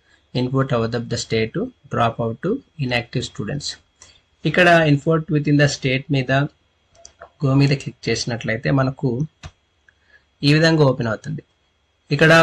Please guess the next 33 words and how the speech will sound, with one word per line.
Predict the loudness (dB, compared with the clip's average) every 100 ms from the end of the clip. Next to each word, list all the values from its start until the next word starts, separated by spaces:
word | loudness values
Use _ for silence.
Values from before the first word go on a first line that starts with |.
| 4 _
గమనించాల్సింది | 0 2 4 4 4 4 2 2
ఏంటంటే | 0 -2
ఒక | 0 -2
పిల్లోడిని | 0 2 2 2
మన | 2 0
పాఠశాలకి | -2 -2 -2 -2 -2 -2 -6 -8 -10 -12
అంటే | -6 -2
రెండవ | -2 -2 -2
తరగతి | 0 -2 -2 -2
నుంచి | -6 -4
పదవ | -4 -4 -4
తరగతికి | -6 -6 -8 -8 -6
ఏ | -4
విద్యార్థికైనా | -4 -6 -6 -8 -8 -6
మన | -6 -6
పాఠశాలకి | -6 -6 -4 -6 -8 -6
ఇంపోర్ట్ | -8 -6 -8 -6
చేసుకోవాలంటే | -8 -8 -8 -8 -8 -6 -8 _ -20 -20 _ -2
ముందుగా | 2 2 2 -2 _ _ -18
స్టూడెంట్స్కి | -4 2 2 2 -2
సంబంధించిన | -6 -4 -4 -6 -8 -4 -4 -6 -12 _ _ _ _
పెన్ | 2 6
నెంబర్ | 6 4 -2 -4
ఉండాలి, | -2 -2 -2 -4 -6
అలాగే | -4 -2 0
date | 0 -2 -4
of | -6
birth | -6 -8
ఉండాలి. | -8 -8 -10 _ _ -20 _ _ _ 2
లేదు | 4 6 6
అనుకుంటే | 4 2 2 2
search | 2 2 0 2
by | 2